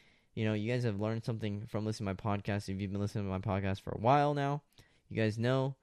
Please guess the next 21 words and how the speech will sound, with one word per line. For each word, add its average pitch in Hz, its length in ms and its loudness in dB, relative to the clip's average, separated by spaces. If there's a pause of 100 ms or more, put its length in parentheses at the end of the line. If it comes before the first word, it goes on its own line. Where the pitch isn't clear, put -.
(640)
you 101 100 -6
guys 104 240 0
could 104 320 0
always 120 460 2
reach 107 200 0
out 113 200 2
to - 100 -8
me. 113 320 -2 (320)
Um, 98 480 2
I 95 140 0
have 98 160 2
a 92 40 0
Discord. 139 680 0 (440)
Uh, 98 440 2 (720)
I 110 40 -6
just 107 200 -6
created 113 320 2
it - 100 -2
pretty 117 160 -2
recently. 127 560 -2 (400)
Um, 104 480 4